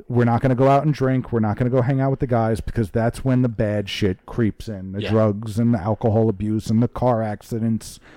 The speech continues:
Speaker 1: and all this other stuff where people die. We're going to go and just focus on our job. And then the problem with that is, I mean, she's a young, beautiful lady. She wants to live her life
Speaker 2: Yes.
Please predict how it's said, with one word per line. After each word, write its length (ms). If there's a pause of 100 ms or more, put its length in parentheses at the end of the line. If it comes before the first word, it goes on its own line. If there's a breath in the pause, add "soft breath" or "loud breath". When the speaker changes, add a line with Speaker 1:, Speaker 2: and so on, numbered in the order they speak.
(260 loud breath)
Speaker 1:
and 100
all 140
this 200
other 240
stuff 420
where 100
people 380
die. 420 (440 soft breath)
We're 340
going 320
to 120 (160)
go 280
and 140
just 160
focus 420
on 140
our 100
job. 480
And 240
then 320 (300 soft breath)
the 80
problem 400
with 140
that 180
is, 260 (640 soft breath)
I 40
mean, 140
she's 200
a 60
young, 300
beautiful 580
lady. 400 (540)
She 200
wants 380
to 320 (240)
live 340
her 300
life 600
Speaker 2:
Yes. 360